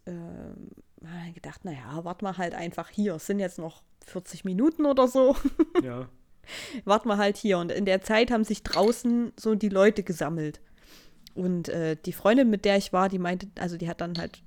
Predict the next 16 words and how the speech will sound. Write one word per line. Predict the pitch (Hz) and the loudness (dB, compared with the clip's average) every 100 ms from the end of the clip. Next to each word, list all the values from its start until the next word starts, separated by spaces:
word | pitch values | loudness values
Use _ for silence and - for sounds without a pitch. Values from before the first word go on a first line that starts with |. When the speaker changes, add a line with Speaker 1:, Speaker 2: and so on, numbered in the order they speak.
| - - - | -20 -20 -14
Speaker 1:
mal | - 165 160 | -10 -10 -8
so | |
eine | 160 | -8
Mitarbeiterin | 165 180 208 208 214 214 214 | -6 -6 -4 -2 0 0 -2
gefragt, | - 208 220 - | -4 -2 -2 -2
die | 185 | -4
da | 165 - | -4 -4
irgendwie | 185 185 | -4 -2
so | 180 180 | -4 -4
ein | 175 | -6
bisschen | - 185 | -6 -6
für | - | -6
die | 180 | -6
Koordination | 175 190 180 180 175 165 - 202 254 - | -6 -4 -4 -4 -6 -6 -2 0 0 -2
zuständig | 262 240 247 233 233 - | -2 0 2 2 0 -2
war. | 226 247 | 0 0